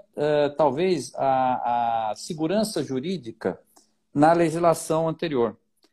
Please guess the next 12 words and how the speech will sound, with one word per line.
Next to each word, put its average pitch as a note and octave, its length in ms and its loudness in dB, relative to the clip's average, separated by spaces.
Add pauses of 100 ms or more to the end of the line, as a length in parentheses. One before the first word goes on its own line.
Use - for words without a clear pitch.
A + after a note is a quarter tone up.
(220)
Essa G3+ 320 0
legislação D#3 680 -4
veio D3+ 400 -2
com - 160 -14
mais C3+ 440 -4
segurança A#2 500 -10
jurídica, D#3 560 -4
trazendo C#3+ 720 2
a B2+ 60 6
ana B2 520 2 (480)
como, C#3 720 2 (140)
ah, A2 640 2